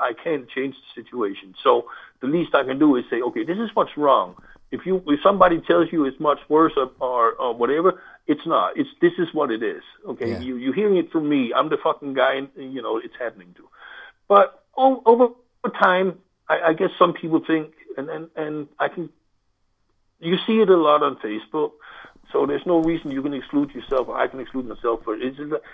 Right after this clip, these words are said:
Speaker 1: a lot of people post shit that's negative, hoping to get attention. You know what I'm saying?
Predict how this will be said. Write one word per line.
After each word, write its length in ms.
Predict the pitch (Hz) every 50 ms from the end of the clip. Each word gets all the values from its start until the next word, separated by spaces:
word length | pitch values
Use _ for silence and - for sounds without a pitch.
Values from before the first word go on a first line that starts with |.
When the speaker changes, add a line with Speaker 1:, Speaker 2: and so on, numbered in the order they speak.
| - - _ -
Speaker 1:
a 40 | 156
lot 160 | 180 220 262
of 100 | 269 - -
people 520 | - 196 196 190 196 190 175 143 - - _ _ _ _ _ _
post 320 | - - 160 160 160 - - - - -
shit 260 | 139 131 127 131 - _ _ _ _ _ _ _ _ _ _ _
that's 180 | - 113 - - 135
negative, 500 | 135 147 147 139 135 120 113 107 113 110 - _ _ _ _ _ _ _ _
hoping 400 | - - - 143 139 139 123 113
to 100 | - 127
get 180 | 117 113 107 107
attention. 580 | 98 - - 113 113 110 92 - - - - _ _
You 120 | 131 139
know 60 | 143 151
what 80 | 156
I'm 120 | 156 151 -
saying? 280 | - 170 165 165 160